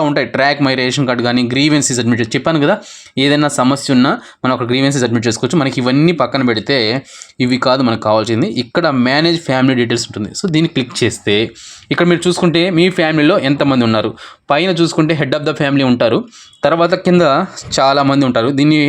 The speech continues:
head of the family కూడా మార్చుకోవచ్చు, ఆ, ఒకరి నుంచి ఒకరికి మార్చుకోవచ్చు. అలాగే ఇక్కడ మనకి ఎవరైతే వద్దనుకుంటున్నారో ఇక్కడ డిలీట్ సింబల్ ఉంది చూసారా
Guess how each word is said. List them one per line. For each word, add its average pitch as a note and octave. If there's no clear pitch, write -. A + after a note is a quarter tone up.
head C3
of C3+
the C#3
family B2+
కూడా A#2+
మార్చుకోవచ్చు, C3+
ఆ, -
ఒకరి B2+
నుంచి C#3
ఒకరికి A2+
మార్చుకోవచ్చు. B2
అలాగే B2
ఇక్కడ D#3
మనకి C3
ఎవరైతే D3
వద్దనుకుంటున్నారో C#3+
ఇక్కడ B2+
డిలీట్ E3
సింబల్ C3
ఉంది A2+
చూసారా A#2+